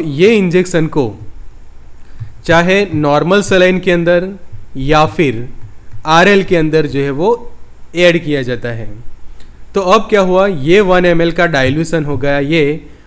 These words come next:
वन थाउजेंड एम एल के अंदर, कि जो टेन यूनिट्स जो थे वो ये वन थाउजेंड एम एल के अंदर अब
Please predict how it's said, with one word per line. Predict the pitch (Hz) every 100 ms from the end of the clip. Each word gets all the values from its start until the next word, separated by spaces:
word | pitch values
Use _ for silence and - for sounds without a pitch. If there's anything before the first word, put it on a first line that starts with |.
| - 120
वन | 117 175 202
थाउजेंड | 185 180 160 180 156
एम | 143 147
एल | 127
के | 127
अंदर, | 120 120
कि | 117 127
जो | -
टेन | - 151 180 202
यूनिट्स | 190 175 175 156
जो | 151 165
थे | 160 160 233 - - - - - - 127
वो | 131 180 160 - - - - - 131
ये | 170 190
वन | 139 131 190 202
थाउजेंड | 185 180 185 156
एम | 151
एल | 151
के | 156 147
अंदर | 139 135
अब | 139 151